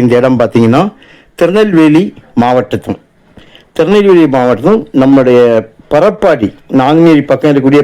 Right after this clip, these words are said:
பரப்பாடி விஜயநாராயணபுரம் இருக்குது. விஜயநாராயணம் பக்கத்துல குமாரசமுத்திரபுரம் சொல்லிட்டு ஒரு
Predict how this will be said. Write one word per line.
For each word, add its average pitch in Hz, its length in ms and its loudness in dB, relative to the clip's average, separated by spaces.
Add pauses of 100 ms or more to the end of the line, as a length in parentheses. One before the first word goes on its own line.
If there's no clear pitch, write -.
பரப்பாடி 131 540 0
விஜயநாராயணபுரம் 123 840 0
இருக்குது. 101 300 -2 (760)
விஜயநாராயணம் 156 840 2 (580)
பக்கத்துல 123 560 -2 (1200)
குமாரசமுத்திரபுரம் 147 1200 0
சொல்லிட்டு 113 300 -2
ஒரு 190 260 0